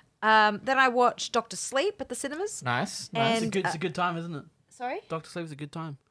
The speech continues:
Speaker 1: Yeah, yeah, Doctor Sleep is a good time. And I was checking a Call Me By Your Name, since it's my favorite movie.
Speaker 2: Classic.
Speaker 1: Just put it in. But the one that I wanna talk about is The King.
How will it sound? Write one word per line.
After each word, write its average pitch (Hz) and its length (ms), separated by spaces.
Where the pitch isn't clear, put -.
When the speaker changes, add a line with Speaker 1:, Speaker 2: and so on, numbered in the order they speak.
Speaker 1:
Yeah, 254 300
yeah, 285 260
Doctor 285 220
Sleep 277 160
is 262 100
a 285 40
good 233 180
time. 160 340
And 214 220
I - 40
was 262 80
checking 339 220
a 233 60
Call 277 180
Me 247 140
By 220 100
Your 190 140
Name, 269 320
since 220 140
it's - 60
my 202 60
favorite 190 320
movie. 196 240
Speaker 2:
Classic. 107 380
Speaker 1:
Just - 180
put 240 160
it 262 60
in. 330 140
But 226 200
the 240 60
one 277 140
that 277 80
I 269 40
wanna 269 160
talk 302 220
about 311 260
is 202 180
The 202 80
King. 247 300